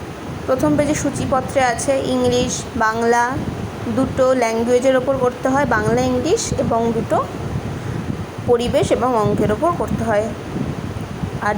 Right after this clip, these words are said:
দুটোর থেকে যে কোনো একটা একটা করে পড়াতে হয়, একটা ল্যাঙ্গুয়েজ সাবজেক্ট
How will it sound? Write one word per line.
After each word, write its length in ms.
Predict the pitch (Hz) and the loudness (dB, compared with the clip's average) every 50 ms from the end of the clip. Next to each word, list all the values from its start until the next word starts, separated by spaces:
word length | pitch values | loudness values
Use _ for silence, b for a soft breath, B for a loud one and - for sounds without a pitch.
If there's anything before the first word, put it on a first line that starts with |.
| 202 | 0
দুটোর 260 | 220 262 254 277 294 285 - | -2 -2 0 0 -2 0 0
থেকে 200 | 339 311 311 370 285 254 | -2 2 2 2 2 2
যে 80 | 247 247 269 | 2 2 2
কোনো 140 | 269 285 311 254 233 240 | 0 0 0 0 0 -2
একটা 200 | - - - 247 254 | -4 -2 0 0 0
একটা 160 | 247 - - - - | 0 0 0 2 2
করে 120 | 302 359 196 - | 2 2 2 2
পড়াতে 280 | 220 202 202 196 202 214 226 | 2 2 2 0 -2 0 0
হয়, 120 | 220 208 208 208 | 2 2 2 2
একটা 140 | 208 - 233 226 214 | 2 0 2 2 2
ল্যাঙ্গুয়েজ 360 | 202 208 214 220 233 254 269 - | 2 0 0 2 2 0 2 2
সাবজেক্ট 320 | 277 262 277 - 285 269 | -2 -2 0 -2 -4 -4